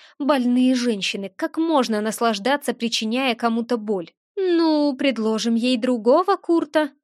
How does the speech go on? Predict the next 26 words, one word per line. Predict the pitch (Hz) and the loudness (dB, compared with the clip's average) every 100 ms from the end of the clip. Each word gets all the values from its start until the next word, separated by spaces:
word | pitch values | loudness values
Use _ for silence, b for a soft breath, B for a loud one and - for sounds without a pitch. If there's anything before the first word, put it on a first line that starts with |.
| - | -4
А | 254 | 0
если | 247 262 277 | 2 2 2
она | 269 269 | 0 0
пожелает | 285 254 285 285 277 | 0 2 4 4 4
именно | 285 285 285 302 | 2 0 2 0
этого, | - 226 190 196 185 B _ | 2 0 0 -6 -8 B _
признаемся, | 269 262 233 240 254 254 269 | 2 4 2 2 0 0 0
что | - | 0
понятия | 262 269 320 480 - 240 | 2 2 2 0 0 2
не | 233 233 233 | 2 2 2
имеем, | 226 226 226 | 2 0 0
как | 240 240 | -2 -2
снять | - 262 262 | 0 0 0
с | 277 | -2
него | 277 277 | 0 2
пояс | 294 302 294 | 4 2 2
верности?» | 381 427 285 214 - 208 190 _ b b b - | 0 0 -2 -4 -4 -6 -6 _ b b b -2
Повисло | 220 320 320 320 | 2 2 0 -2
напряженное | 294 285 240 226 254 254 247 | -2 0 0 0 0 0 0
молчание, | 254 254 - 208 190 185 185 b | -2 -4 -4 -4 -4 -10 -14 b
гнетущая | - 214 233 240 233 - 233 | -4 0 0 0 -2 0 -2
тишина, | 233 247 269 269 226 b b | -2 -4 -4 -4 -6 b b
в | |
которой | - 220 214 214 | -2 -2 -2 -2
было | 226 220 | 0 -2
слышно, | 208 226 262 - | -2 -4 -4 -6